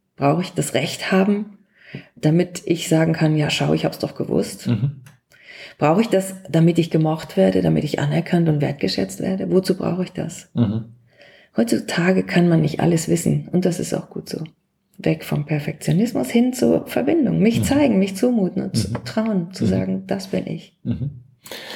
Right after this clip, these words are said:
Speaker 2: Ja, ich denke, total spannendes Thema, hochinteressant. Du hast es vorher schon angesprochen, Angela, wir können uns wahrscheinlich schon stundenlang unterhalten, weil wir immer bestimmte Facetten wieder neu finden.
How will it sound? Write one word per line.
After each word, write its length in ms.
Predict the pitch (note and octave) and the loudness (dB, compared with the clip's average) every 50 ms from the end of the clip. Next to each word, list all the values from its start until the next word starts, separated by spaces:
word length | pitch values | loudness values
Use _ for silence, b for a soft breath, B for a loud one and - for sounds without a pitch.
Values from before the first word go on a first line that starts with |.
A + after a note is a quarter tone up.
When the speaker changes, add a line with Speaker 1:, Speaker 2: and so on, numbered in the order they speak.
| B B B B B B | B B B B B B
Speaker 2:
Ja, 380 | - C3+ D3 D3 A#2 G#2 - - C#3 - - - _ _ _ | 0 2 2 2 2 -2 -4 -6 -8 -12 -12 -16 _ _ _
ich 160 | - A#2+ A#2+ C3 | -10 -4 0 2
denke, 200 | D3+ D#3+ E3 - | 4 4 4 4
total 320 | E3+ E3 - C#3+ C#3+ F#3 | 2 2 4 2 2 2
spannendes 580 | - - - - C#3+ F3 F#3 F3+ D#3+ B2+ A#2 - | 0 -2 -2 0 0 2 2 2 2 0 2 2
Thema, 400 | - D3+ E3+ - C#3 G#2 G2+ - | 4 4 4 4 2 2 0 0
hochinteressant. 680 | D3 D3+ D#3 D#3 C#3+ D3 C3+ - - - D#3 E3 D3 | 0 0 0 0 0 0 0 -2 -2 -2 -2 -2 -4
Du 80 | A#2+ G#2+ | -4 -6
hast 180 | C3+ C3+ - | -8 -8 -8
es 100 | - B2+ | -10 -4
vorher 200 | - B2+ C3 C3 | 0 2 2 2
schon 100 | - C#3 | 2 0
angesprochen, 400 | G#2 C#3 D3+ D3+ - - D3 C#3+ | -2 -2 -2 -4 -4 -2 0 0
Angela, 340 | C#3+ C3+ B2 C3 C#3 C#3+ C#3 | 0 -2 -4 -6 -6 -4 -2
wir 100 | A#2+ A#2+ | -4 -2
können 160 | - D3 C#3+ C#3+ | -2 -2 -2 -2
uns 140 | C3 B2+ - | -4 -4 -6
wahrscheinlich 300 | - - C3 B2 A#2+ A2+ | -6 -6 -6 -6 -6 -6
schon 100 | A#2 - | -6 -4
stundenlang 440 | - F3 D3+ B2+ A2+ A2 A#2 A#2+ | -2 0 0 0 2 2 2 4
unterhalten, 520 | A#2+ A#2+ A#2+ A#2+ A2+ A#2+ A#2 A#2+ D3+ D#3 - | 4 4 4 4 4 4 2 4 4 4 4
weil 140 | A2+ A#2 B2 | 4 4 4
wir 60 | A#2 | 4
immer 240 | C#3+ D3+ D#3+ C3+ - B B B B | 4 6 6 4 4 B B B B
bestimmte 380 | - D3 - - E3 D3 D3 C3+ | -6 -4 0 2 2 2 2 2
Facetten 480 | - - C#3 - - D3 D3 D#3+ C#3+ C#3+ | 2 0 0 2 2 2 2 2 0 0
wieder 180 | C#3 C#3 C3 | 0 0 0
neu 240 | B2 A#2 A2 A#2+ C#3+ | 2 2 2 2 2
finden. 460 | C#3+ - - D#3+ D3 D3+ E3 D#3+ B | 0 -2 -2 -2 0 0 0 0 B